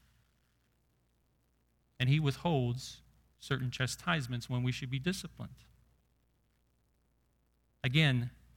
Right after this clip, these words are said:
what I want you to understand that this beatitude, and Jesus is not speaking of mercy as salvation. Sometimes, you know, there's other religions that say, "Hey, you go do merciful things and it will count, you'll get more mercy back."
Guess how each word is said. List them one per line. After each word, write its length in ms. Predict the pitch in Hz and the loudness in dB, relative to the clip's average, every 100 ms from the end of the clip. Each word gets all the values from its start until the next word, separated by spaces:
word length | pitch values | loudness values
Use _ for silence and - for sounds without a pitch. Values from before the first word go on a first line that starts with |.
| - | -8
what 120 | 139 | 0
I 40 | 131 | 2
want 220 | 135 135 | 2 2
you 60 | 135 | 2
to 100 | 131 | 2
understand 560 | 127 120 - 151 139 | 2 0 0 2 2
that 240 | 123 117 123 | 2 0 0
this 160 | 131 | -2
beatitude, 800 | 127 127 131 143 127 - 120 123 | 0 2 4 4 0 0 0 0
and 120 | 123 | 0
Jesus 320 | 113 123 127 120 | -2 -4 -4 -4
is 140 | 113 | -2
not 220 | 127 123 | 0 0
speaking 560 | - - 143 135 131 127 | -2 -2 -2 0 0 0
of 200 | 123 113 | 0 0
mercy 640 | 127 131 131 - 123 120 - - - _ _ _ _ _ _ | 2 2 2 0 0 0 -6 -20 -20 _ _ _ _ _ _
as 180 | - 120 | -2 -2
salvation. 640 | - 123 117 123 131 - 110 | 0 0 2 2 2 0 -6
Sometimes, 520 | - 117 120 113 113 | -8 -4 -2 -2 -2
you 80 | 120 | -4
know, 120 | 113 | -4
there's 220 | 113 110 | -4 -2
other 160 | 123 117 | 0 0
religions 480 | 113 123 131 123 107 | 0 2 2 -2 -2
that 160 | 120 | -2
say, 220 | - 117 | 0 0
"Hey, 260 | 113 131 127 - - - | 4 4 4 0 -16 -4
you 120 | 131 | 2
go 140 | 131 | 4
do 220 | 131 135 139 | 4 4 4
merciful 540 | 135 131 131 - 123 | 4 2 0 -2 -4
things 520 | - 165 139 135 - | 2 4 4 2 2
and 120 | 135 127 | 2 2
it 20 | |
will 140 | 120 | 0
count, 400 | 113 147 135 139 | 2 4 4 2
you'll 140 | 131 127 | 0 2
get 200 | 127 131 | 2 0
more 220 | 135 123 | 2 2
mercy 320 | 127 127 131 | 2 2 0
back." 340 | 123 127 120 | 0 0 0